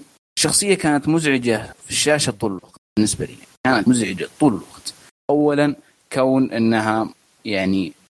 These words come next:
آه، ما كانت منطقية في بعض المشاهد، خصوصًا مشهد ال-، ال-، المشهد اللي قدمها، مو هي صغيرة وهي كبيرة، ما كان منطقي. يعني، حتى ما بت-، آه،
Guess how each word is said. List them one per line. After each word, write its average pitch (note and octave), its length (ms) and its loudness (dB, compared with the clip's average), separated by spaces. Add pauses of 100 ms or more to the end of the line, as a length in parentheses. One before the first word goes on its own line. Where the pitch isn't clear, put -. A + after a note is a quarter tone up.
(180)
آه، F#2 560 -2 (360)
ما B2 220 2
كانت C3 460 -2
منطقية A2 500 -2
في A#2+ 140 -6
بعض F#2+ 240 -2
المشاهد، G2 580 -2 (100)
خصوصًا D3 260 -2
مشهد D3 320 0 (240)
ال-، A2+ 220 0 (280)
ال-، G#2+ 280 0
المشهد D3 480 0
اللي A#2+ 160 2
قدمها، A#2 640 -2 (340)
مو C3+ 280 0
هي A#2+ 100 -4
صغيرة A2+ 380 0
وهي A2 160 -2
كبيرة، G2+ 400 -6 (380)
ما C#3+ 120 2
كان C3 220 -2
منطقي. G2 480 -4 (120)
يعني، A2 200 0
حتى A2 220 -2
ما A2+ 140 4
بت-، - 360 -4
آه، D#2 420 -6